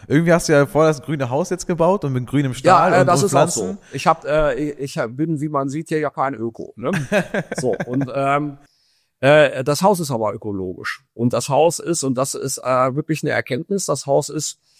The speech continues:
Speaker 2: ökologischer, eben aus meiner Sicht, als ein Holzhaus mit den ganzen Parametern, wenn man die mal richtig abschichtet für die, für die in der Betrachtung der nachhaltigen Gebäude.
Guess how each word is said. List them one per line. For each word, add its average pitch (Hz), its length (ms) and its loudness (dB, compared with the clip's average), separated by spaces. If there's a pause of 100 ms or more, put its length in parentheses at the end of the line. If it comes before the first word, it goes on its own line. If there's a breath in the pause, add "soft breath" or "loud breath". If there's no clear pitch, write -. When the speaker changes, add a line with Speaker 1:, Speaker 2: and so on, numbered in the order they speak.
(200 soft breath)
Speaker 2:
ökologischer, 160 1000 4
eben 143 280 -2 (160)
aus 120 200 -2
meiner 135 300 2
Sicht, 165 280 -6 (120)
als 127 260 0
ein 139 120 -2
Holzhaus 160 800 2 (680 soft breath)
mit 151 240 4
den 160 140 2
ganzen 143 300 2
Parametern, 139 720 0
wenn 131 120 0
man 143 180 0
die 127 140 -2 (100)
mal 117 220 2
richtig 160 420 -4
abschichtet - 760 0 (140)
für 151 160 -2
die, 123 220 0 (240)
für 117 360 -8
die 135 100 -2
in 123 100 0
der 123 120 4
Betrachtung 156 540 -2
der 131 100 0
nachhaltigen 143 580 -2
Gebäude. 131 400 -4